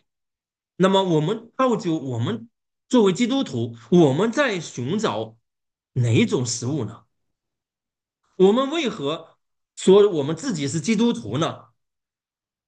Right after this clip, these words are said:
我们究竟是想从基督和他的教会得到什么呢？那么我们想得到什么呢？是这个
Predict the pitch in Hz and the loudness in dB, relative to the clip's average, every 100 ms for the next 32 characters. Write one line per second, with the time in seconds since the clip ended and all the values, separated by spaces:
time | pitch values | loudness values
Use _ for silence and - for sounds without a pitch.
0 | _ - 220 294 277 170 285 262 233 220 | _ 2 4 2 -2 -2 -4 -6 -4 -4
1 | - 147 131 175 202 208 269 262 262 247 | -4 -4 -4 -4 -4 -2 -4 -2 -4 -4
2 | 165 165 214 208 220 277 160 220 160 - | -4 -4 -2 -2 -2 -4 -2 -4 -6 -8
3 | _ _ _ - 120 160 247 196 - 113 | _ _ _ -2 0 2 0 -2 -8 -12
4 | 107 175 226 - _ _ _ _ _ _ | -6 -6 -6 -14 _ _ _ _ _ _
5 | _ _ _ _ _ _ _ _ _ _ | _ _ _ _ _ _ _ _ _ _
6 | _ _ _ _ _ _ _ _ _ _ | _ _ _ _ _ _ _ _ _ _
7 | _ _ _ _ _ 156 156 143 127 - | _ _ _ _ _ -2 0 0 -2 -10
8 | _ _ _ _ _ _ _ _ _ _ | _ _ _ _ _ _ _ _ _ _
9 | _ _ _ 175 156 220 240 - - - | _ _ _ 0 2 0 -4 -12 -4 0
10 | 175 135 147 233 - 117 123 190 214 _ | 2 2 0 0 -4 -6 -6 -6 -10 _
11 | _ _ - 208 170 185 135 135 123 117 | _ _ 0 2 4 2 2 0 -2 -6
12 | - | -10